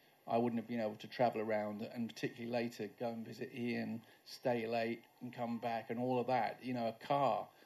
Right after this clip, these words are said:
was actually gold dust to anybody, any young musician. And most people didn't have that. So I was very grateful, and,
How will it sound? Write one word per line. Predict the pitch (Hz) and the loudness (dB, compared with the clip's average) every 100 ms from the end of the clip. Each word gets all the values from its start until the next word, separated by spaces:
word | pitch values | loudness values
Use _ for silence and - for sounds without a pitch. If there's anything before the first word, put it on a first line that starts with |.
| - _ - | -20 _ -6
was | 117 127 | 2 4
actually | 117 - 113 113 107 | 4 2 -6 -8 -4
gold | - 135 143 123 | 4 4 4 0
dust | 92 - - - - | -4 -6 -10 -16 -10
to | - - | -8 -4
anybody, | 117 117 110 104 104 | -2 0 0 -2 -4
any | 113 | 0
young | 117 117 113 | 2 2 0
musician. | 107 107 117 - - - _ _ _ _ _ | -4 -4 -8 -10 -16 -20 _ _ _ _ _
And | - | -4
most | 110 117 - | 0 0 0
people | 117 110 110 - | -2 -2 -8 -6
didn't | 120 120 | -6 -4
have | 131 123 | -2 -2
that. | - 107 - | -2 -6 -6
So | - 113 | -4 0
I | 110 | 0
was | 113 | 0
very | 117 123 113 | 2 2 2
grateful, | 120 117 117 107 104 | 0 -2 -2 -6 -8
and, | 98 | -8